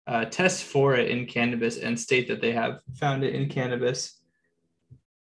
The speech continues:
So it seems like there is, um, uh, some, some, uh, veracity to that claim.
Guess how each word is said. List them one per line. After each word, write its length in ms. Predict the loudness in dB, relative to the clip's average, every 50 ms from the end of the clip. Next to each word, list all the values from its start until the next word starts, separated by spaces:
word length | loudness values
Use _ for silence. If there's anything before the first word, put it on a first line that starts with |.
| _ _ -8
So 540 | -4 2 6 8 10 10 10 10 8 8 6
it 240 | 4 4 2 2 2
seems 360 | 0 0 2 2 2 2 4
like 420 | 4 4 4 4 2 0 -2 -8 -14 -8 -4
there 240 | 0 0 2 2
is, 300 | 2 2 0 0 -2 -2
um, 420 | -4 -4 -4 -4 -6 -6 -8 -10 -14 _ _ _ _ _ _ _ -6
uh, 200 | -4 -2 -2 -2
some, 400 | -2 -2 -2 0 0 0 -2 -4 -4
some, 300 | 0 0 0 2 2 0
uh, 240 | 0 0 0 -2
veracity 680 | -2 0 2 2 4 4 4 4 2 2 4 2 2 2
to 140 | 2 0
that 180 | 0 0 0 -2
claim. 460 | -2 0 0 2 2 2 0 -4 -8